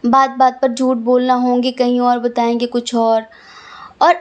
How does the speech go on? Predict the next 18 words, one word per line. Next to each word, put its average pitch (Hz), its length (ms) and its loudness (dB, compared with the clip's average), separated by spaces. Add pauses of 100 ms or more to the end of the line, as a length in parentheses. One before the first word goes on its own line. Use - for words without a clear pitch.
(120)
ऐसा 330 360 0
नहीं 523 220 2
कि, 302 320 -2
अ, 240 240 2
सिर्फ 370 380 -2
आप 311 320 0
ही 381 120 6
हैं 359 100 4
इनके 277 280 -2
रिश्ते 247 440 -4
में, 247 160 0
like 254 240 0
आपके 233 380 0
साथ 240 280 -2
ही 262 60 -4
serious 240 420 -2
connection 214 520 -4
है, 214 120 -6